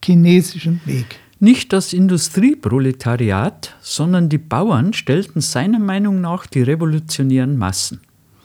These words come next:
Speaker 2: Außerdem stand für Mao die ständige Revolutionierung des Bewusstseins, die Erziehung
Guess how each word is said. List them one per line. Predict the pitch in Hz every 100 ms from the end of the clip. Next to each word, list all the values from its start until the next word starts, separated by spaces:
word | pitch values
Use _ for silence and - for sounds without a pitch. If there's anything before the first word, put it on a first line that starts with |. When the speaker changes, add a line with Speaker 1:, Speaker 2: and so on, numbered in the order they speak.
| _ _ _ - - -
Speaker 2:
Außerdem | 160 170 - 160 175 202 277
stand | - - 147 170
für | -
Mao | 151 120 131 185
die | 151
ständige | 127 - 165 233 240 175 156
Revolutionierung | 156 160 156 151 - 127 127 180 202 185
des | 135 -
Bewusstseins, | 117 113 254 - - 98 117 180 - - _ - - - -
die | 185
Erziehung | 147 - - 185 226 254 285